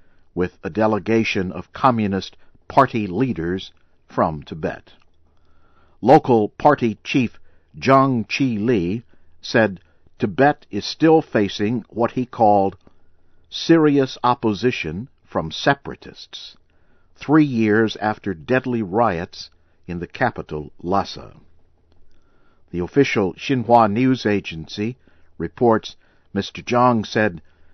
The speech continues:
officials and the public must always be on guard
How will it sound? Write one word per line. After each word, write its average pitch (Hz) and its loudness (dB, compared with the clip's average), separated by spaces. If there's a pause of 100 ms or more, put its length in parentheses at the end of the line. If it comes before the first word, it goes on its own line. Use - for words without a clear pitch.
(160)
officials 147 0
and 123 0
the 135 0
public 113 0 (500)
must 107 -2
always 127 4
be 139 -2
on 107 -4
guard 110 2